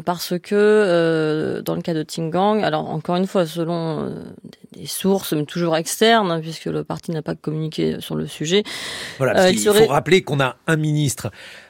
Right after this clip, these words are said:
Speaker 2: des Affaires étrangères, vous le dites mieux que moi, Qin Gang,
Speaker 1: Mm.
Speaker 2: euh, et donc le ministre, euh, des, de la Défense, Li Shangfu.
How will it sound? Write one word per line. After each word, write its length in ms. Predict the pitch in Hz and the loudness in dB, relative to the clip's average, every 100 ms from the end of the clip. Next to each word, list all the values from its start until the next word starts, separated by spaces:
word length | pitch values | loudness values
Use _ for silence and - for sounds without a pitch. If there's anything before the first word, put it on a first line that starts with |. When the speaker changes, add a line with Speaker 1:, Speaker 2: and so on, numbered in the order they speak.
| - | -2
Speaker 2:
des 180 | 139 131 | 2 2
Affaires 260 | 131 123 151 | 2 0 0
étrangères, 340 | - 151 160 | -2 0 0
vous 120 | 123 | 0
le 40 | 139 | -2
dites 260 | 131 - 139 | -4 -4 -2
mieux 120 | 139 | -2
que 140 | - | -2
moi, 240 | 120 123 110 | -2 -2 -2
Qin 300 | - 160 135 | 0 2 2
Gang, 540 | 117 127 160 196 190 190 | 4 4 2 2 0 0
Speaker 1:
Mm. 160 | 196 170 - 156 | -8 -12 -6 0
Speaker 2:
euh, 120 | 143 - - | 0 0 4
et 240 | 175 160 | 6 6
donc 320 | 127 151 143 | 4 0 2
le 100 | 139 | 0
ministre, 540 | 127 139 147 131 - 113 | 2 0 0 0 -4 -2
euh, 600 | 113 104 98 98 95 92 | 0 0 0 -2 -4 -8
des, 720 | 90 98 95 90 90 90 90 87 | -10 -10 -8 -8 -10 -12 -12 -10
de 80 | |
la 120 | 101 95 | -10 -4
Défense, 480 | 123 - 165 - | -4 -2 -4 -2
Li 100 | 156 | -4
Shangfu. 460 | 156 131 110 - | -2 -4 -6 -12